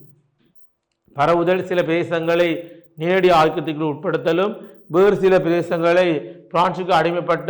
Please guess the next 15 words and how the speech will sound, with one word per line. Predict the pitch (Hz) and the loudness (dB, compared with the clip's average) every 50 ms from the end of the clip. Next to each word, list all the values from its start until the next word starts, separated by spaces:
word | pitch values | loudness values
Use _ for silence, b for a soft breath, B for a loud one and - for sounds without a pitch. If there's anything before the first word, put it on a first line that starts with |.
| 170 165 | 2 4
அரசாக்கி | 160 151 143 - - 175 165 160 165 190 | 4 2 0 -2 -2 -2 -2 -2 -2 -6
கொண்டமை. | 175 170 156 135 120 127 123 143 160 175 190 196 190 - - - - _ _ _ _ _ _ - 147 | -6 -6 -6 -4 -4 -4 -4 -2 -4 -4 -4 -6 -8 -12 -18 -20 -20 _ _ _ _ _ _ -6 -4
அடுத்தது, | 143 156 147 180 180 175 190 196 196 185 175 156 143 127 - - - - - | -4 -4 -2 -4 -2 0 0 2 2 4 4 2 2 -2 -6 -10 -18 -18 -10
இந்த | - 165 180 185 185 | -8 -6 -2 2 4
ஆக்கிரமிப்புகளின் | 165 170 180 156 185 185 190 185 165 175 156 180 185 185 185 175 | 4 4 4 2 -2 -4 -6 -6 -6 -4 -2 0 0 0 -2 0
விளைவாக | 165 165 175 180 175 175 170 165 156 190 190 | 2 2 4 4 4 4 4 2 2 0 0
ஐரோப்பாவின் | 180 160 165 170 180 185 180 180 185 180 180 185 180 | 2 2 0 0 0 -2 -2 0 0 0 0 0 0
அரசியல் | 165 160 156 170 156 170 170 180 175 151 | -2 -4 -4 -4 -6 -6 -4 -4 -4 0
பாடத்திட்டத்தில் | 165 165 165 160 160 156 170 160 - - 175 175 156 180 196 196 - B B B B B - - | 0 0 0 0 -2 -4 -6 -8 -2 -2 -2 0 0 -2 -4 -6 -8 B B B B B -2 2
பாரிய | 160 175 180 190 196 185 175 | 4 4 4 4 4 0 0
மாற்றம் | 160 160 165 160 170 165 | 2 0 0 0 0 -2
ஏற்படுத்தல், | 156 147 123 139 131 131 127 - 160 170 180 180 175 175 - - - _ _ - | -2 -2 -2 -2 -4 -4 -2 -2 -2 0 0 -2 -4 -8 -12 -20 -20 _ _ -8
இத்தாலி, | 165 160 - - 175 170 165 160 175 180 | -8 -8 -2 0 2 2 4 2 0 -2
ஜெர்மனி. | 165 151 165 160 151 139 135 127 120 110 107 - - - - _ _ _ | 0 0 2 2 2 0 -2 -4 -6 -6 -8 -12 -16 -20 -20 _ _ _
அடுத்தது, | - 143 147 156 147 175 185 190 202 | -4 -2 -2 -2 0 0 2 4 4